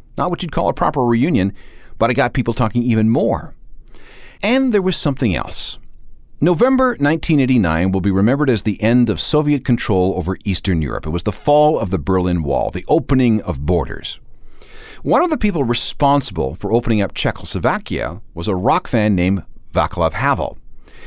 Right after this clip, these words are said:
In the nineteen seventies, he was a big fan of a dissident rock group from Prague called Plastic People of the Universe,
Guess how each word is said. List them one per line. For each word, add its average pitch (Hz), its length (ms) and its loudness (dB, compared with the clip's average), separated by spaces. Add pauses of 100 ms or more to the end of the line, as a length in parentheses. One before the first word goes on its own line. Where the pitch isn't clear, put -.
(180)
In 113 60 2
the 120 60 4
nineteen 175 300 2
seventies, 104 540 0
he 120 80 2
was 104 80 2
a 110 60 0
big 226 200 -2
fan 147 280 0
of 95 80 -2
a 90 60 -2
dissident 120 480 -2
rock 110 240 2
group 85 200 -2
from 82 200 -2
Prague 92 480 2
called 80 360 0
Plastic 180 520 0
People 135 320 0
of 92 160 -4
the 95 80 -2
Universe, 92 580 0